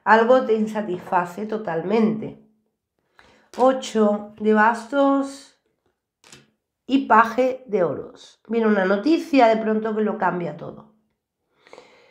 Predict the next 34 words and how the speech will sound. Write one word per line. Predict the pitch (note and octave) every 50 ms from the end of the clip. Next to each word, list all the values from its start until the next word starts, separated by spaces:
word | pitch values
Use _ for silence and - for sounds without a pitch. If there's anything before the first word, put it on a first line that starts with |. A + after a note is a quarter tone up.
| _ _ _ _ -
Viene | - B3 C#4 C#4 D4
una | D#4 D#4 D4 D4
noticia | C4+ B3 G#3+ A3+ G#3+ A3+ A#3 G3+
que | G#3 A3
lo | G#3+ G#3 G#3+
cambia | G#3+ G3+ G3+ G#3 G3 F#3 F#3 -
todo, | B3+ B3+ C4+ C#4 D4 D#4+ F4 F4 - - -
¿vale? | G#3 G#3+ A3 A3+ B3 C4+ C#4+ C#4+ C#4+ -
Em, | G#3 A3 A3 G#3+ G#3+ G#3 G3+ G3+ G#3 G3+ G3 G3 G3 G3 F#3+ - - - - _ _ _ _ - _ _ _ _
viene | - B3 B3 B3 C4+ C4+
como | C4+ C#4 C4+
una | C4 B3+ A#3+
energía | A#3 A#3 G#3+ G#3+ G#3+ G#3+ A3 B3+ B3+ B3 B3
muy | B3 A#3 A#3 A3+ A3+
rápida, | G#3+ G#3+ A3+ A#3+ A#3+ A3 B3 C4+ C4+ C4
muy | A#3+ A3 G#3+ A3 G#3+
fuerte. | - - - - B3+ C4+ C4+ C#4 C4+ C4+ - - C4+ C#4+ D#4+ F4+ - - - _ _ _ _ _ _ _ _ - - - - _ -
Siento | G#3+ G#3+ B3+ B3 A#3+ A3 A3 C4 C4 C4+ C4+ C4+
que | - A#3+ G#3+ G#3+ G3+ G3+ G3 G3 F#3 F3 F3 -
te | F#3+ F#3+
va | G3+ G3 F#3+ F#3+
a | G3
hacer | G3+ - - A#3+ A#3+ A#3 A3 A3 -
abrir | G3 F#3+ G3+ G#3 G#3+ G#3
los | G#3+ A3 A3 - - C#4
ojos | C4+ C#4 - - D#4 D4+ C#4 -
ante | B3 A3+ G#3+ A3
la | G#3+ G#3 F3+ F3+
realidad | F3 F3+ E3+ E3+ F3 F#3+ F#3+ G#3 A3 A#3 C4
de | C4+
lo | A#3+ G#3+
que | G#3+ F#3+
está | F#3 - - G3+ F3
pasando. | F3+ F3+ F3+ - - E3+ E3+ F#3 F3 E3+ F3+ F3+ -